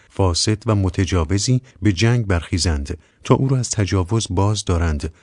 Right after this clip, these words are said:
و به راه راست بازارند یا آن را در هم بشکنند و جامعهٔ سالم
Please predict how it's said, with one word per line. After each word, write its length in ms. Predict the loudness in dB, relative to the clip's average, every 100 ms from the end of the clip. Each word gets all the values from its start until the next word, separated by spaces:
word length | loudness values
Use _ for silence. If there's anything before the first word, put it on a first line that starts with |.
| _ -2
و 100 | 0
به 120 | 2
راه 320 | 2 0 -2
راست 420 | 0 -2 -2 -4 -2
بازارند 800 | 0 0 0 -2 -4 -6 -10 -16 _ _ 0
یا 160 | 0
آن 220 | 2 0
را 100 | 0
در 180 | 0 0
هم 260 | 0 0 0
بشکنند 680 | -2 -2 -2 0 -2 -6 -12 _ -4
و 80 | -2
جامعهٔ 600 | 0 2 2 2 0 0
سالم 580 | 0 0 0 0 0